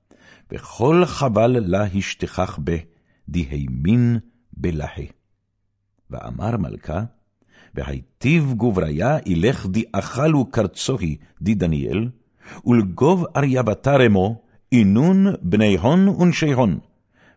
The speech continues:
ולה מתו לארעית גובה, עד די שליטו בהון אריבתה, וכל גרמי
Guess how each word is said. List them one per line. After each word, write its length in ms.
ולה 480
מתו 560
לארעית 600
גובה, 440
עד 220
די 380
שליטו 1000
בהון 460
אריבתה, 720
וכל 420
גרמי 540